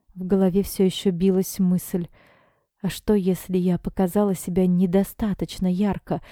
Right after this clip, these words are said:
чтобы получить этот единственный билет на свободу?» Не стоит впадать в панику. Девушка, оставшаяся без мужа, получит в качестве компенсации титул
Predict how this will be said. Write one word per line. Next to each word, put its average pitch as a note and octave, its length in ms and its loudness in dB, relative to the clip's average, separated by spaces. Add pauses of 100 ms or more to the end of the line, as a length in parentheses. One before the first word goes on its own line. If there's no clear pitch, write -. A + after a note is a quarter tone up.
(120)
чтобы F#3 300 -2
получить - 560 0
этот G3 280 -4
единственный F#3+ 1000 0
билет G3 580 2
на F3+ 100 0
свободу?» F3+ 760 -4 (880)
Не B3+ 220 8
стоит D4 500 6
впадать F#3 540 2
в - 120 -16
панику. F3+ 640 0 (460)
Девушка, G3+ 600 4
оставшаяся G#3 680 2
без F3 240 2
мужа, F#3 460 4 (340)
получит D4 460 4
в - 100 -14
качестве A3+ 560 4
компенсации B3 1200 2 (140)
титул A3+ 600 2